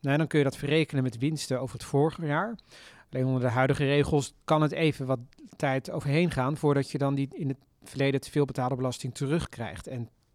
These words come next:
tot die tijd heb je een liquiditeitsnadeel. Nou, die coronareserve, ja, die neemt dat liquiditeitsnadeel in feite weg. Die, hè, die, eh, haalt dat moment dat je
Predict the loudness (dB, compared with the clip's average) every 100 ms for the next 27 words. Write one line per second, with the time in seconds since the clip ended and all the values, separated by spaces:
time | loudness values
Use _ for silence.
0 | _ -10 -8 -8 -2 -2 -2 -6 -4 -4
1 | -4 -6 -4 0 0 2 -2 0 0 0
2 | 0 -2 -16 -6 -6 2 4 6 6 4
3 | 2 2 4 4 2 0 0 0 -2 -2
4 | -8 -20 _ -2 0 2 -2 -4 -6 -4
5 | -2 2 2 0 -2 -2 0 -2 -2 -2
6 | -2 0 -2 -2 -2 -6 -8 _ -20 -20
7 | -20 -6 -2 0 2 4 4 2 -4 -20
8 | -4 0 2 2 0 2 4 2 0 -4
9 | 0 -2